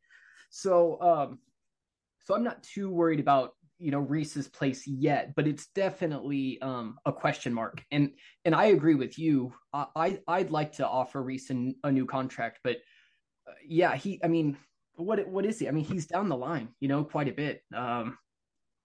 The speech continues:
I just, I don't, I don't see why he'd sign for his own career unless he just loves being a part of this kind of stuff so much.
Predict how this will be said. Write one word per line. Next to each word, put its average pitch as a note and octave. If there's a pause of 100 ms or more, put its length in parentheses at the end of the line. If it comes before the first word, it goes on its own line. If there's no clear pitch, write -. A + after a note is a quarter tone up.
(320)
I C#3
just, D3
I D3
don't, D3+
I D#3+
don't E3
see -
why C3
he'd A#2+
sign B2
for C3
his B2+
own B2+
career C3
unless A#2+
he C3
just A#2+
loves C3
being B2+
a A2
part C#3
of B2+
this A#2
kind B2
of A#2
stuff A#2+
so C3
much. -